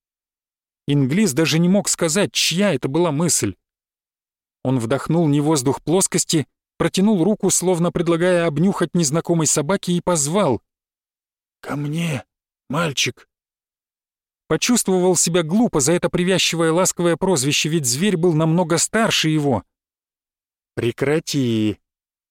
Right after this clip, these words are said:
ласково произнесла фигура, словно человек, приказывающий своему питомцу перестать чесаться. "Сейчас время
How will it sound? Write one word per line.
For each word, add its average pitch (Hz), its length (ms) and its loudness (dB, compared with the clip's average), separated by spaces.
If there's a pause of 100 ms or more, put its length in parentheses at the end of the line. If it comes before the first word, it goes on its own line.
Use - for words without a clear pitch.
ласково 156 440 0
произнесла 156 580 0
фигура, 180 380 0
словно 170 360 0
человек, 202 440 0
приказывающий 180 680 0
своему 160 400 2
питомцу 202 480 0
перестать 165 480 0
чесаться. - 680 0 (1040)
"Сейчас 120 720 0
время 139 540 0